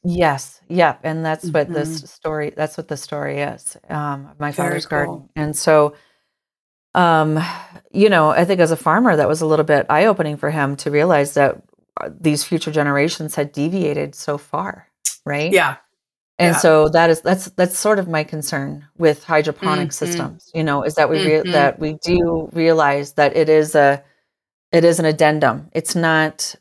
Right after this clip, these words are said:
Speaker 2: Mm-hmm.
Speaker 1: it's
Speaker 2: It's
Speaker 1: not the
Speaker 2: captive
Speaker 1: scope.
Speaker 2: biology. <laughs> It's
Speaker 1: Right.
Speaker 2: captive biology. I used to
Speaker 1: Yeah.
Speaker 2: build hydroponic systems for a company called Earth Juice in the late nineties. And,
Speaker 1: Mm-hmm.
Speaker 2: um, I had a botany degree and went out and got a job, and I was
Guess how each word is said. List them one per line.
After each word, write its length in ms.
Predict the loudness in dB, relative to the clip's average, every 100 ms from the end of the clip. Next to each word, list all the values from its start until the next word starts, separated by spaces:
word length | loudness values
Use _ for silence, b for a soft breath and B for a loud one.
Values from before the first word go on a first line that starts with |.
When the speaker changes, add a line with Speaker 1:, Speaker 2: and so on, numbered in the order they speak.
| -20 -12
Speaker 2:
Mm-hmm. 200 | -10 -6 0
Speaker 1:
it's 220 | 2 2
Speaker 2:
It's 40 |
Speaker 1:
not 60 | 2
the 280 | 0 0 -2
Speaker 2:
captive 20 |
Speaker 1:
scope. 240 | 0 2
Speaker 2:
biology. 600 | 4 4 0 -6 -10 -12 _ _
<laughs> 180 | -16 -4
It's 380 | -4 -2 -2 2
Speaker 1:
Right. 200 | 4 4
Speaker 2:
captive 320 | 2 -4 -2
biology. 640 | 0 0 -2 -6 -6 -8 _ B B B
I 100 | 2
used 220 | 4 6
to 80 | 6
Speaker 1:
Yeah. 100 | 4
Speaker 2:
build 240 | 4 2
hydroponic 560 | 0 -2 0 0 0 0
systems 500 | -2 0 0 -2 -2
for 140 | -2
a 60 | -4
company 280 | -4 -8 -10
called 220 | -2 -2 0
Earth 220 | -4 -4
Juice 300 | -2 0 -2
in 40 | -2
the 80 |
late 160 | -4 -4
nineties. 520 | -4 -2 -4 -2 -4 B B B _ 0
And, 280 | 2 4 4
Speaker 1:
Mm-hmm. 240 | 4 2 0
Speaker 2:
um, 180 | -6 -14 _ -4
I 480 | 0 0 0 -2 -6
had 200 | -4 -2
a 40 | 2
botany 340 | 0 0 -6
degree 480 | -4 -4 -2 -2 -2
and 360 | -4 -6 -8
went 180 | -8 -6
out 280 | -2 -2 -4
and 100 | -8
got 140 | -10 -10
a 40 |
job, 440 | -8 -4 -2 -2 -4
and 100 | -8
I 80 | -4
was 280 | -2 -2